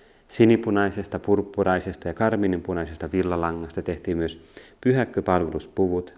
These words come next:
sekä Aaronin pyhät vaatteet niiden ohjeiden mukaisesti, jotka Herra oli Moosekselle antanut. Efodikasutta tehtiin kullasta.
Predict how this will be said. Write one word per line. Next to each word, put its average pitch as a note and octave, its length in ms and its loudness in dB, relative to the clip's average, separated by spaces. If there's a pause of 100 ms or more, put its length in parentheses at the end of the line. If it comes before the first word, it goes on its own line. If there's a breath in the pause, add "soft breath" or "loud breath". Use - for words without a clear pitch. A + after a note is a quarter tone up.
(120)
sekä - 280 -4
Aaronin F#2+ 440 0
pyhät F#2 360 0
vaatteet D#2+ 480 -4 (400 loud breath)
niiden A#2+ 360 4
ohjeiden E2+ 340 -2
mukaisesti, E2 680 -6
jotka - 240 -12
Herra A2 360 -2
oli D#2 220 -6
Moosekselle G2+ 720 -6
antanut. D2 720 -14 (1500 loud breath)
Efodikasutta F#2+ 760 2 (220)
tehtiin E2 400 0
kullasta. G#2 680 2